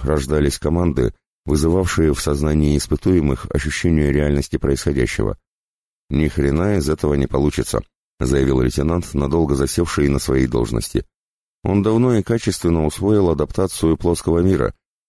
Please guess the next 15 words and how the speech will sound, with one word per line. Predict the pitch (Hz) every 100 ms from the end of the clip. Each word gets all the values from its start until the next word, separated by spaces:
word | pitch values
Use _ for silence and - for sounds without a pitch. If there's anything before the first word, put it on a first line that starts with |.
| _
и | 90
чувствовал | - 127 - 98 87
себя | 85 82
здесь | 82 82 92
почти | - 85 -
комфортно, | 90 95 92 76 - 62 55 _ _ _
в |
отличие | 71 78 78 -
от | 69
множества | 71 73 67 67
коллег, | 65 73 90 - _ _ _
гасивших | 71 76 87 - 71
рассогласование | 73 - 69 69 - 82 87 80 69
специальными | - - 71 69 67 65
препаратами. | - - 65 58 55 55